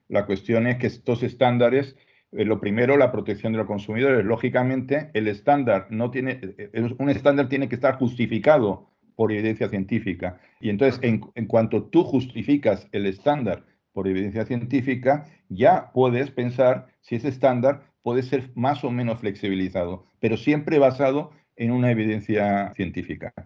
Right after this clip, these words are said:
¿no? Eh, por tanto, igual ese trade-off, mm, tampoco debería existir. Es decir, si se diseñan bien los, las normas, las reglas, eh, las prevenciones necesarias basadas en evidencia científica,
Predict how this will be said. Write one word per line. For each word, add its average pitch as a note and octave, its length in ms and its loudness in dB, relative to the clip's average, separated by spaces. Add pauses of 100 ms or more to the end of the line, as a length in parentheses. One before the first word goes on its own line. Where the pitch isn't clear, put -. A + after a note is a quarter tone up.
(180)
¿no? A#2+ 200 -2 (260)
Eh, G#2+ 160 4
por G#2 160 0
tanto, C#3 480 4
igual B2 500 2
ese C3+ 800 2
trade-off, C#3 460 4 (340)
mm, A2+ 260 -4
tampoco C3+ 640 2
debería B2 680 2
existir. G#2 640 -4
Es G#2 140 -4
decir, G#2+ 480 -6 (220)
si B2 260 -4
se B2 160 -4
diseñan C3+ 720 0
bien C3 400 0 (120)
los, G2+ 360 -8
las F#2+ 180 -6
normas, A#2 460 0
las F#2+ 200 -4
reglas, G#2 480 -4 (320)
eh, G2+ 480 -4
las G2 320 -2
prevenciones G#2 880 2
necesarias G2+ 720 0 (320)
basadas B2+ 520 2
en G2+ 80 -4
evidencia G#2+ 340 -4
científica, B2 720 -2